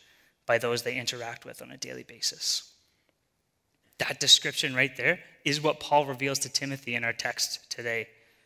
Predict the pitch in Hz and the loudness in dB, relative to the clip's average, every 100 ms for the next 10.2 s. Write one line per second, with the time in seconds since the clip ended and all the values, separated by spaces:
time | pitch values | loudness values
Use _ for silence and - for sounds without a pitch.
0 | _ _ _ _ _ _ - - 147 139 | _ _ _ _ _ _ -10 -10 -6 -2
1 | - 165 165 175 170 151 135 131 131 151 | 0 0 -4 -6 -4 -4 0 0 2 0
2 | 185 185 - 139 123 147 151 147 123 120 | -2 -8 -12 -10 -2 2 2 4 2 0
3 | - 135 123 120 110 - - - - _ | -6 -4 -2 -2 -2 -2 -4 -12 -20 _
4 | _ _ _ _ _ _ - 120 113 - | _ _ _ _ _ _ -16 -6 0 0
5 | 120 - - 131 113 - - - - - | 0 -4 -6 -8 -8 -4 -4 -2 -4 -4
6 | - _ _ _ _ _ _ _ _ _ | -6 _ _ _ _ _ _ _ _ _
7 | _ _ _ _ _ _ _ _ _ _ | _ _ _ _ _ _ _ _ _ _
8 | - 131 127 139 143 139 123 - 143 135 | -2 -2 -2 -4 -4 2 4 6 4 0
9 | 120 127 123 127 120 120 123 113 123 123 | -4 0 2 2 2 -4 -4 -4 -6 -4
10 | 143 | -6